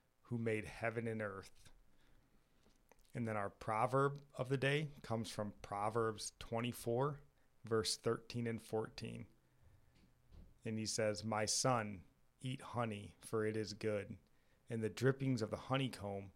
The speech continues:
are sweet to your taste. Know that wisdom is such to your soul. If you find it, there will be a future, and your hope will not be cut off."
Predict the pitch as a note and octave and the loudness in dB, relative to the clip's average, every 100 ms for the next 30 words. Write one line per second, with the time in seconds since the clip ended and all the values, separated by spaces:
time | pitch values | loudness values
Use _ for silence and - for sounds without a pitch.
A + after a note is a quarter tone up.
0 | - - - G#2+ G#2 - A2+ B2 - - | -20 -20 -10 -4 -2 -2 -2 -4 -6 -8
1 | A2+ A2 - G#2 - - - - - - | -4 -4 -4 -6 -4 -4 -4 -8 -20 -20
2 | - - - - - - A2 A2 B2 C3+ | -20 -20 -20 -20 -20 -12 -6 4 8 8
3 | A2 G#2+ G#2+ - A2+ A2 A2 G#2 C3 E3 | 6 2 -4 -6 -2 -2 -2 2 4 6
4 | B2+ A2 G2 G2+ - - A2+ G#2 - A#2 | 4 2 0 -6 -10 -10 -2 2 4 2
5 | A2+ - - G#2+ A2 - - B2 G2+ G2+ | 0 -4 -6 -4 -2 0 2 2 0 -4
6 | - - - - - _ _ A#2 A2+ - | -10 -20 -20 -20 -20 _ _ -6 -4 -4
7 | C#3+ C#3 - D#3+ E3 G#2 G2+ - - _ | -4 -2 2 4 4 0 -4 -8 -20 _
8 | - A2 A2+ A2+ G#2+ A2+ A2 - C3+ - | -4 0 2 0 0 -2 -2 0 -2 -2
9 | - F#2+ - _ - - A#2 A2+ G#2+ G2 | -6 -8 -12 _ -20 -8 -4 0 0 -2
10 | - A#2+ C3 - A2+ A2 G2+ A2 A2+ B2 | 0 0 0 -6 -2 -2 0 -2 -2 -4
11 | A2+ - A2+ G#2+ G2 F#2+ - - | -8 -4 -2 0 0 -2 -6 -10